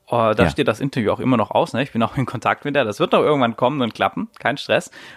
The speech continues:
Speaker 1: Und für die hat
Speaker 2: Mhm.
Speaker 1: übrigens unser Partner auch die Motorradklamotten genäht. Und das möchte ich sagen, weil die haben das Ganze auch in Damenschnitte und in Damenausführung.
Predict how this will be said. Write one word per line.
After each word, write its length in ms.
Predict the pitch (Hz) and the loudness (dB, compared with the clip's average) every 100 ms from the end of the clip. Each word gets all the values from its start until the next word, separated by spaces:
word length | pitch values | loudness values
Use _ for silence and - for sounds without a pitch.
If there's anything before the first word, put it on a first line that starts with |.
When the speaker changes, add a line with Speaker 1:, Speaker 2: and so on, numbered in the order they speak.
| - - | -8 4
Speaker 1:
Und 360 | 123 123 127 | 6 6 2
für 120 | - | -2
die 220 | 135 247 226 | 0 2 2
hat 220 | 220 - | 0 -4
Speaker 2:
Mhm. 40 | |
Speaker 1:
übrigens 500 | 180 - 180 170 170 | -8 -6 -6 -4 -6
unser 240 | - 143 135 | -6 -2 -2
Partner 420 | - 139 - 131 | 0 0 2 2
auch 140 | 165 | 2
die 160 | - 101 | 0 -8
Motorradklamotten 920 | 101 - 101 98 - 107 101 - 104 | -8 -4 -4 -4 -4 -4 -4 -4 -8
genäht. 340 | 101 101 139 - | -6 -4 -2 -2
Und 80 | 113 | -2
das 200 | 117 123 | -2 -2
möchte 280 | 127 - | -4 -2
ich 80 | 113 | -2
sagen, 340 | 110 135 135 107 | 0 2 0 2
weil 340 | 123 120 127 | 2 2 0
die 200 | 123 110 | -2 -2
haben 520 | 123 143 143 143 165 - | 0 0 0 -4 -6 -4
das 180 | 104 | -4
Ganze 380 | - 127 - - | -2 -2 -2 -4
auch 120 | 113 | -4
in 200 | 117 107 - | -4 -8 0
Damenschnitte 760 | 113 127 110 - - - - | 2 2 0 -6 -12 -14 -12
und 120 | - 104 | -8 -8
in 140 | 104 | -2
Damenausführung. 1040 | 110 127 156 - 131 - - 135 123 123 | 2 2 2 0 -2 -4 -2 0 2 2